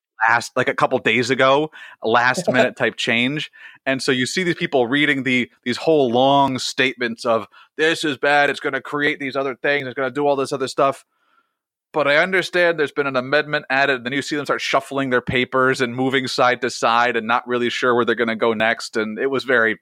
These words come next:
Speaker 1: very comical.
Speaker 2: Government in action.
Speaker 1: Was
Speaker 2: That's
Speaker 1: that
Speaker 2: what
Speaker 1: in
Speaker 2: I
Speaker 1: action
Speaker 2: wanna
Speaker 1: two
Speaker 2: say.
Speaker 1: words or one
Speaker 2: Government
Speaker 1: word?
Speaker 2: in action. Oh,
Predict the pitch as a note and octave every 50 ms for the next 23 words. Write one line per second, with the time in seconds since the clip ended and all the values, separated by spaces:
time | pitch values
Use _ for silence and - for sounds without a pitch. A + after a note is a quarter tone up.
0 | _ - G#2+ G2 F2+ - - G2 F#2+ D3 - - F#2+ F#2+ _ - - C3 C3 C#3+
1 | D3+ D3 D3 D3 D3+ D3+ D3 - - B2 A#2+ B2+ C3 G2+ G2+ G#2 A2 G#2+ - -
2 | F2+ E2 D#2 D2+ D2+ - - A#2 A#2+ A#2 A#2 - - A#2 - A2+ - - - -
3 | A2 G#2 - - D3+ D3+ D3+ D#3 D3 C3 F#2 A#2+ A2+ A2 G#2 G#2 G#2+ G#2 G2 F#2
4 | - G2 G2 G2 D#2+ - A#1+ C2 - - - - C#2+ C#2+ C#2+ - _ _ _ -
5 | - G2 G2 G2 F#2+ F#2 F2+ F2+ F2 E2+ E2+ E2 D#2+ D#2+